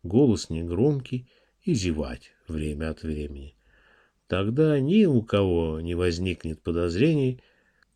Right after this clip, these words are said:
что больной Данилов игнорирует назначенное ему лечение. Надо сказать, что доктор Данилов звучит куда лучше, чем больной Данилов.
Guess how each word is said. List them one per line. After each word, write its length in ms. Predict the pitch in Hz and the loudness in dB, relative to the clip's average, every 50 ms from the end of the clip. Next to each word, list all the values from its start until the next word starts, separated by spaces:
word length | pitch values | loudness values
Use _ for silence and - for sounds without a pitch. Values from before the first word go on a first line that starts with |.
| _ _ | _ _
что 280 | - - - - 95 87 | -16 -16 -8 -4 -4 -2
больной 460 | 82 92 95 95 98 104 101 90 78 | 0 0 0 2 2 0 0 0 -2
Данилов 580 | 76 76 85 82 87 123 165 156 143 135 120 - | -4 -6 -4 -2 2 2 4 4 4 2 0 -4
игнорирует 840 | - - 90 85 87 85 85 82 87 107 123 120 110 104 101 - 95 | -10 -10 -8 -6 -4 -2 -2 0 2 4 4 4 4 2 0 0 -4
назначенное 720 | 87 87 85 80 78 85 101 107 104 - - 85 80 80 | -4 -4 -4 -4 -4 -2 -2 -2 -2 -2 -6 -6 -6 -4
ему 220 | 80 80 85 90 | -4 -4 -4 -4
лечение. 640 | 87 82 82 80 - - - 73 67 67 71 73 - _ _ _ _ _ _ _ _ _ _ _ _ _ _ _ _ _ _ _ _ _ | -4 -4 -4 -6 -6 -6 -6 -8 -8 -10 -16 -18 -20 _ _ _ _ _ _ _ _ _ _ _ _ _ _ _ _ _ _ _ _ _
Надо 300 | - 82 92 98 95 90 | -8 -6 -4 -4 -4 -4
сказать, 420 | 80 - - 104 98 98 101 92 85 | -6 -4 -2 -2 0 0 0 -2 -2
что 320 | - - - - 82 80 | -4 -6 -6 -6 -6 -6
доктор 540 | 78 76 76 78 151 175 - - - 90 80 | -6 -6 -2 0 0 0 2 0 -2 -2 0
Данилов 520 | 78 82 80 80 80 80 76 78 78 80 | 0 -2 -2 -2 -2 -4 -4 -6 -8 -8
звучит 480 | 78 76 78 80 85 82 - 98 85 - | -10 -10 -8 -8 -6 -4 -4 -4 -6 -6
куда 280 | - - 120 110 156 156 | -6 -4 2 4 6 6
лучше, 460 | 120 104 92 85 - - - 82 78 | 6 4 2 0 -2 -6 -6 -6 -6
чем 300 | - - - 85 82 78 | -4 -6 -6 -6 -6 -6
больной 520 | 80 90 95 92 90 90 90 80 73 73 | -2 -2 0 0 0 0 -2 -2 -4 -6
Данилов. 640 | 71 76 76 78 73 73 71 - - - - _ | -10 -10 -10 -10 -10 -10 -12 -12 -12 -14 -18 _